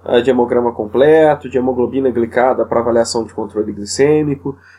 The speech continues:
Ele fala em vários momentos do artigo a importância da dosagem da vitamina B doze,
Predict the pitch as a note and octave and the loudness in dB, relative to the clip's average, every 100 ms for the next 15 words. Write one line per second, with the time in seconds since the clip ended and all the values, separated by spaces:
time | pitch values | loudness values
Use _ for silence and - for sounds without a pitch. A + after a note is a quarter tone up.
0 | _ - B2 C3 D3 D3 D3 C#3 A#2+ C3+ | _ -4 -4 0 0 2 0 -2 0 0
1 | D3+ D#3 C#3 C3+ C3+ C#3 C3+ B2+ B2 - | 0 -2 -4 0 0 0 0 -2 -2 -6
2 | C#3 C#3 C3 B2 - D3 D#3+ D#3+ C#3+ C#3 | 0 0 0 -4 -2 2 4 4 0 2
3 | C3 A#2+ C3+ C3 B2+ A#2+ B2 B2+ C3 C3 | 2 4 2 2 -2 -2 -4 -4 -2 0
4 | A#2+ C3+ A#2+ C3+ E3 C#3 A#2+ | 0 0 0 2 2 2 -4